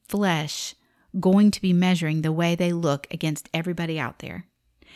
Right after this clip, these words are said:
Then they live in a culture that measures the way they look against everybody else out there. Then they have an enemy who is saying,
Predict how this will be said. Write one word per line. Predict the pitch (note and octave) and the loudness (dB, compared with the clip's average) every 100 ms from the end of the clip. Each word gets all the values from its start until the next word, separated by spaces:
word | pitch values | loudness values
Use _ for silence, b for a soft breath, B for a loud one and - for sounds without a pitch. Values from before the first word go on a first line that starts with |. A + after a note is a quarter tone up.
| B B | B B
Then | F3 F#3+ G#3+ | 0 4 6
they | G#3 | 4
live | F#3+ F3+ | 2 0
in | D#3+ | -2
a | |
culture | - - E4+ - C3+ D3 F3+ B B - | -2 -2 0 -2 -6 -6 -8 B B -4
that | F3 - | -2 2
measures | E3+ F#3 F#3+ F#3+ | 4 4 4 0
the | F3+ | 0
way | E3+ | 0
they | F3 E3 | 0 0
look | D#3+ C#3+ - | -2 -4 -4
against | D#3+ E3 D3+ - | -4 -4 -4 -6
everybody | D#3 D#3 D#3 D3 | -6 -6 -6 -6
else | - - | -8 -12
out | - - | -14 -14
there. | - - G3+ _ B B - | -12 -12 -12 _ B B 0
Then | G3+ A3 | 6 6
they | |
have | G#3 G3+ | 6 2
an | E3+ - | -2 0
enemy | B3 C#4+ C#4+ D#3+ D#3 E3+ B - | 4 6 6 4 0 -4 B -4
who | G#3 | 0
is | F3 E3+ E3 | 0 -2 -4
saying, | - - C4 C4+ F3 D#3 D#3 | -4 0 2 4 4 2 0